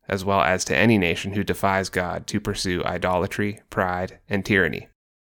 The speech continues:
In this chapter, an angel proclaims the fall of Babylon and enumerates the reasons for her fall. A warning is cast for any persons inside Babylon who might still belong to God.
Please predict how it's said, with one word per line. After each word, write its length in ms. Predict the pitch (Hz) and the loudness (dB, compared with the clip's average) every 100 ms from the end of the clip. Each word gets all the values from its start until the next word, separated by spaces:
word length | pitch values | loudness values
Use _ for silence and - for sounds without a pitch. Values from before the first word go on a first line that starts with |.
| _ _ - | _ _ 0
In 120 | 104 | 4
this 160 | 127 | 4
chapter, 420 | - 95 - - 64 | 4 0 0 -6 -4
an 180 | 98 | 0
angel 360 | 92 104 104 90 | 4 4 4 0
proclaims 580 | - 101 - 92 92 92 | -2 -4 2 2 2 -2
the 100 | 95 | -2
fall 280 | - 98 98 | 2 4 2
of 120 | - | 0
Babylon 640 | 95 92 85 80 82 82 _ _ _ | 0 0 -2 -6 -8 -12 _ _ _
and 280 | - 98 92 | 0 0 2
enumerates 640 | 90 104 104 95 92 - | 2 4 6 4 2 0
the 120 | - 90 | -2 2
reasons 400 | 107 107 82 - | 2 2 0 -2
for 180 | 92 | -2
her 140 | 95 - | -2 -2
fall. 380 | - 69 - _ _ _ _ _ _ _ _ _ _ | -2 -4 -8 _ _ _ _ _ _ _ _ _ _
A 80 | 101 | 2
warning 420 | 101 110 110 92 | 6 6 6 4
is 100 | 92 | 0
cast 460 | - 95 90 - - | -2 -2 -2 -6 -2
for 160 | 90 | 0
any 260 | 87 104 98 | 2 4 4
persons 500 | - 101 - 92 - | 2 0 0 -4 -2
inside 520 | 101 92 104 107 98 | -2 0 2 2 0
Babylon 560 | 92 87 82 76 67 - | -4 -4 -4 -6 -6 -4
who 360 | 95 76 78 | -2 -2 -4
might 280 | - 104 - | -2 0 0
still 220 | - 101 | 2 2
belong 300 | 95 98 95 | 4 2 2
to 100 | 95 | -2
God. 380 | 101 98 92 - | 0 0 -2 -8